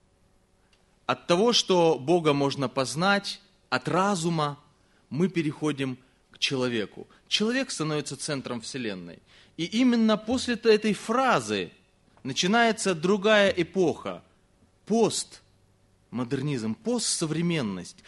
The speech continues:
Тогда, когда человек становится вместо Бога. Не разум становится вместо Бога, как это было немножко пораньше, но теперь человек. Человек — цель.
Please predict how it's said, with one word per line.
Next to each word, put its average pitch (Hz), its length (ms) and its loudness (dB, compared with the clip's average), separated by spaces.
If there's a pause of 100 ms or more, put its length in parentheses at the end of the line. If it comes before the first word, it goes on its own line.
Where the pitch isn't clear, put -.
(160)
Тогда, 165 360 4
когда 214 640 0 (360)
человек 226 640 6
становится 151 880 2 (400)
вместо 139 480 -4
Бога. 98 460 -4 (240)
Не 240 180 6
разум 285 400 2
становится 139 540 -4
вместо 151 400 -2
Бога, 131 240 -4
как - 160 -12
это 139 120 -6
было 131 220 0
немножко 135 460 -2
пораньше, 117 560 -2 (240)
но 143 100 -4
теперь 220 320 0
человек. 190 800 2 (400)
Человек — 214 480 2
цель. 120 420 0